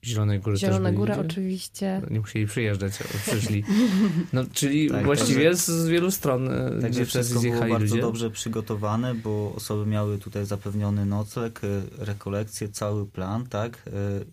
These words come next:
Speaker 3: także, także jedzenie i, i zabawę też, an-, taką an-, a la Andrzejkową, można powiedzieć.
Speaker 2: <laughs>
Speaker 3: E, koncert nawet na, na, na zwieńczenie tego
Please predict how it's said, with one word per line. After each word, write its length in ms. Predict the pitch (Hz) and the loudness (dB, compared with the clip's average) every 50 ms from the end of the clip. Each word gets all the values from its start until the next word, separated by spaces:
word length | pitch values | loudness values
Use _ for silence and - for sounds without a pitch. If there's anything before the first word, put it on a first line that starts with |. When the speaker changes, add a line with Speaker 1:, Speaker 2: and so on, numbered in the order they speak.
| - _ _ | -20 _ _
Speaker 3:
także, 280 | - 101 98 101 101 101 101 101 98 - | -8 -6 -4 -4 -2 -2 -2 -2 -4 -4
także 320 | - 101 101 101 104 101 | -6 -6 -4 -4 -4 -4
jedzenie 560 | 104 104 98 95 107 107 110 113 113 107 104 | -2 -4 -4 -2 -2 -2 0 0 0 0 -2
i, 500 | 101 104 104 104 104 104 98 - - - 104 | -2 -4 -4 -2 -2 -2 -4 -6 -6 -6 -4
i 40 | |
zabawę 460 | 98 101 101 98 101 98 95 92 95 90 | -4 -2 -2 -2 -2 -2 -2 -4 -6 -6
też, 420 | - 101 110 127 - - - - - | -4 -4 -4 -4 -4 -8 -10 -10 -8
an-, 180 | - 98 98 92 | -6 -6 -6 -4
taką 340 | - 104 101 101 104 104 104 104 - - - - - - - - - - _ _ | -4 -6 -6 -4 -4 -4 -4 -6 -8 -16 -20 -20 -20 -20 -20 -20 -20 -20 _ _
an-, 260 | - 107 104 104 101 - - - _ _ | -4 -2 0 0 -2 -4 -8 -14 _ _
a 100 | 117 113 | -4 -2
la 220 | 117 113 107 - | 0 0 0 -2
Andrzejkową, 840 | - 110 110 110 107 110 104 104 104 104 101 98 101 110 120 143 156 - - _ _ _ _ | -2 -2 0 0 0 0 -2 -2 -2 -2 -2 0 0 0 0 -2 -2 -4 -10 _ _ _ _
można 260 | - 104 98 101 98 98 | -6 -4 -4 -2 -4 -4
powiedzieć. 640 | - 104 98 101 95 95 98 110 127 131 - - | -6 -6 -6 -6 -4 -4 -4 -4 -6 -6 -10 -4
Speaker 2:
<laughs> 60 | - 190 180 - - - - - - - - - _ _ _ _ _ _ _ | -2 -2 -2 -2 -4 -10 -20 -20 -20 -20 -20 -20 _ _ _ _ _ _ _
Speaker 3:
E, 460 | 107 107 104 104 104 104 104 104 101 101 - _ _ _ | -2 0 0 2 2 2 0 0 -2 -4 -8 _ _ _
koncert 560 | - - 107 113 117 113 - 117 113 - - | -6 -2 -2 0 0 -2 -2 -6 -6 -4 -4
nawet 380 | 110 107 107 107 113 110 - - | -2 -2 0 -2 -4 -6 -6 -4
na, 320 | 104 104 104 104 104 104 | -2 0 0 0 2 2
na, 260 | 104 104 104 104 101 101 101 98 - - - | 2 2 2 2 0 0 -2 -4 -6 -8 -6
na 120 | 110 107 101 | -4 -4 -4
zwieńczenie 580 | 101 - 107 107 107 104 - 104 107 107 104 | -4 -4 -4 -4 -2 -2 -2 -2 -2 -2 -2
tego 400 | 104 107 104 104 104 104 101 101 | -2 -2 -2 0 0 0 0 -2